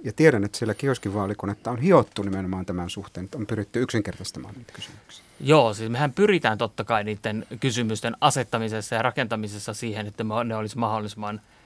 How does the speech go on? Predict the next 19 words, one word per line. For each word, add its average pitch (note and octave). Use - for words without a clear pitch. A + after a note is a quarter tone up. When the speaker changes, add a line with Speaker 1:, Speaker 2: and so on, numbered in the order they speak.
Speaker 2:
ei A#2
monitulkintaisia, A2
vaan G#2
niin G2+
kuin G#2
yksitulkintaisia, E2
että -
ne -
voisi G#2+
tulkita B2
vaan A2
käytännössä G#2+
yhdellä G#2
tavalla. G2+
Mutta B2
totta C#3
kai, C3
kun A2+
puhutaan, A2+